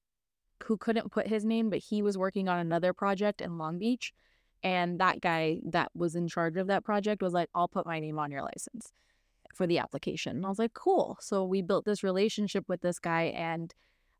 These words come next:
um, they only had one investor. And so they called that investor, or that investor ended up calling my dad saying, like, he didn't trust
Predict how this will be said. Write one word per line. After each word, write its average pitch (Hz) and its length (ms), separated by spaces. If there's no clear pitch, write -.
um, 170 420
they 202 240
only 240 180
had 185 160
one 175 180
investor. 170 640
And 175 380
so 170 220
they 170 160
called 190 300
that 175 160
investor, 165 600
or 196 60
that 190 140
investor 220 360
ended 202 180
up - 100
calling 185 340
my 170 140
dad 175 340
saying, 170 240
like, 160 200
he 185 80
didn't 175 180
trust - 520